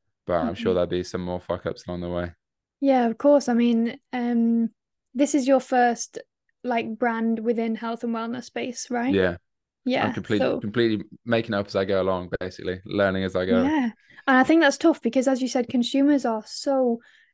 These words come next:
Speaker 2: becoming, like, even more aware as to what's in everything that they're, like, consuming and they're eating and drinking nowadays.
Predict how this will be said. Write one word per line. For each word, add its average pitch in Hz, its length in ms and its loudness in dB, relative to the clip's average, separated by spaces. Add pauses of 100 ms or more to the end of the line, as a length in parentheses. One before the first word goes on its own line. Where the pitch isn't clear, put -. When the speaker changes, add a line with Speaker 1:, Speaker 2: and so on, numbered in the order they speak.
(100)
Speaker 2:
becoming, 247 420 2
like, 226 280 -4
even 240 380 0
more 254 260 0
aware 269 400 -4
as 233 200 -6
to 233 160 -6
what's 233 420 -6
in 233 400 -2 (220)
everything 233 420 -2
that 233 120 -8
they're, 220 200 -8
like, 214 260 -12
consuming 240 600 4
and 214 140 2
they're 208 260 -2
eating 233 340 0
and 208 140 -2
drinking 226 380 -2
nowadays. 269 440 2